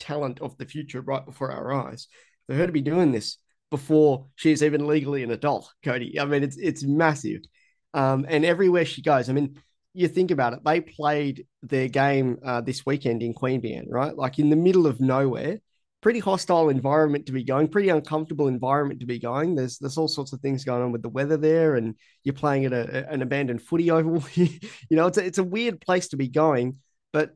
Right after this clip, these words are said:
it didn't matter to her. She was, she was world class, and she was, she was weaving through the Canberra defense like it was no problem. Um, and that, that adversity being built up and that,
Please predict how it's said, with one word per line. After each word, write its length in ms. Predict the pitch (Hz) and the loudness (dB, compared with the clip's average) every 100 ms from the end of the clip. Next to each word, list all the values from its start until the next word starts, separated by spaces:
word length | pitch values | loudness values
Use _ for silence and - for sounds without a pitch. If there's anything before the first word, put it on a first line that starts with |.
| - | -12
it 80 | 185 | -6
didn't 180 | 226 | 2
matter 240 | 175 170 127 | 4 4 2
to 80 | 117 | 2
her. 260 | 139 - | 0 -2
She 180 | - 180 | -2 0
was, 160 | 190 - | 0 -2
she 220 | - 240 | -6 -2
was 120 | 175 | -2
world 280 | 127 160 - | 2 2 4
class, 340 | 147 110 107 | 4 4 0
and 120 | 135 139 | -6 -2
she 120 | 151 | -2
was, 140 | 139 | -2
she 160 | - 165 | -2 -2
was 120 | 135 | 0
weaving 320 | 170 190 175 | 0 2 0
through 220 | 160 160 | 0 -2
the 80 | 143 | -2
Canberra 320 | 147 151 131 | -2 -2 -2
defense 300 | 127 147 139 | -6 -6 -4
like 140 | 135 135 | -6 -6
it 80 | 135 | -6
was 120 | 135 | -4
no 160 | 120 | -4
problem. 560 | 113 165 160 110 - 156 _ _ _ _ | -2 0 0 -2 -6 -8 _ _ _ _
Um, 300 | 143 143 151 147 | -2 0 0 0
and 200 | 156 147 | 0 2
that, 180 | 175 - - | 0 -2 0
that 160 | 175 | 0
adversity 640 | 170 139 196 233 185 151 139 | 0 0 0 0 -2 -4 -2
being 240 | 151 139 | -2 0
built 260 | 143 135 156 | -2 -4 -4
up 340 | 123 123 135 _ _ - | -4 -4 -10 _ _ -4
and 180 | 139 | 0
that, 200 | 156 160 | 0 -2